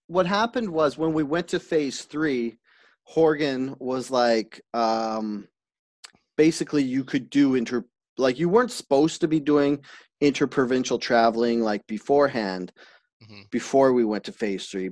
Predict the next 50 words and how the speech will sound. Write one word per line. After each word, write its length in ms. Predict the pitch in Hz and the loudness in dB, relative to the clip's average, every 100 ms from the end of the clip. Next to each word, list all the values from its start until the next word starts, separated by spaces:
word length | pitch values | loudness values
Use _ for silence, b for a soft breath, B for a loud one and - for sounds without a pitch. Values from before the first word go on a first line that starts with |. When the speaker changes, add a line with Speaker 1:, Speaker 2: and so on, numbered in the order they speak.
| - | -4
Speaker 1:
But 180 | 107 - | -4 -2
now 300 | 120 127 139 | -2 0 2
that 120 | 127 | 2
we're 200 | 113 127 | 0 0
in 100 | 139 | 0
phase 340 | 143 123 104 - | 0 0 0 -2
three, 200 | 113 107 | -4 -4
it's 140 | 101 | -4
kind 220 | - 127 120 | -6 -4 0
of 80 | 120 | 2
opened 360 | 117 117 101 | 2 0 -2
up, 280 | 107 143 - | 2 2 0
but 160 | - 117 | -2 0
it's 260 | 113 - 123 | 0 -2 -2
like, 520 | 120 117 107 - - _ _ _ _ - | 0 0 -2 -6 -20 _ _ _ _ 0
it's 200 | 151 - | 2 4
kinda 260 | 196 202 | 2 6
like, 200 | 190 170 - | 6 6 4
it's 160 | 160 - | 0 2
kinda 200 | 214 214 | 4 4
like 160 | 190 | 6
a 40 | 160 | 4
Speaker 2:
Okay. 120 | 135 | 8
Speaker 1:
weird 300 | 151 160 123 | 6 6 4
gray 280 | 131 131 139 | 2 4 6
area 320 | 139 151 151 | 6 6 4
Speaker 2:
<clears throat> 0 | |
Speaker 1:
where 160 | 139 123 | 4 2
they're 140 | 123 | 2
not 320 | 120 123 - | 2 2 0
saying 380 | - 139 127 127 | -4 -2 -2 -2
exactly 1040 | 113 98 95 110 104 117 - 135 131 127 - _ _ _ - | -4 -6 -2 0 0 -2 0 2 2 -2 -8 _ _ _ -2
what 240 | 120 117 | 0 0
the 80 | 120 | -2
rules 400 | 113 120 131 139 | 0 0 0 2
are, 220 | 135 139 | 4 4
but 180 | 123 110 | 2 -2
it's 200 | 107 - | -4 -2
like, 240 | 117 113 | -2 -2
if 100 | 120 | -6
you're 100 | 147 | -4
from 260 | - 147 143 | 0 2 4
Speaker 2:
Yeah. 60 | 135 | 2
Speaker 1:
Alberta 640 | 120 127 123 123 117 107 _ - | 2 0 2 2 0 -2 _ -10
and 140 | 123 | -4
you 100 | 131 | -2
wanna 240 | 131 123 | 0 -2
come 280 | 120 123 120 | -2 -4 -2
use, 420 | 113 120 120 110 | -2 -2 -2 -4
like, 140 | 120 | -6